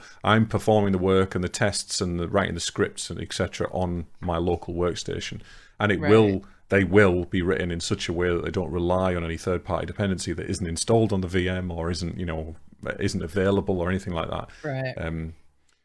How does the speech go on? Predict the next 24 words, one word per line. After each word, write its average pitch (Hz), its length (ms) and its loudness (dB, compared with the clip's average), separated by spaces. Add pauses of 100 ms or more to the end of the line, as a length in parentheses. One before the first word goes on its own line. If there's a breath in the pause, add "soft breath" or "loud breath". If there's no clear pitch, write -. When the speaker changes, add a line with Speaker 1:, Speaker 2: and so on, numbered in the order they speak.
(260)
Speaker 1:
so 95 240 4
it's, - 480 -2 (500)
well, 85 220 -4 (180)
there's 87 140 -8
only 87 120 -4
one 87 220 0
actually, 82 320 -6
but 82 160 -6
I - 60 -6
can 85 200 -10
install 82 440 -2
that 85 160 -2
and 87 80 -6
it 82 80 -8
won't 85 200 -4
run 85 200 -6
the 82 40 -4
script - 380 4
if 87 80 -2
I 85 60 0
don't 82 240 -2
install 82 400 -6
it. - 100 2
So, 330 220 4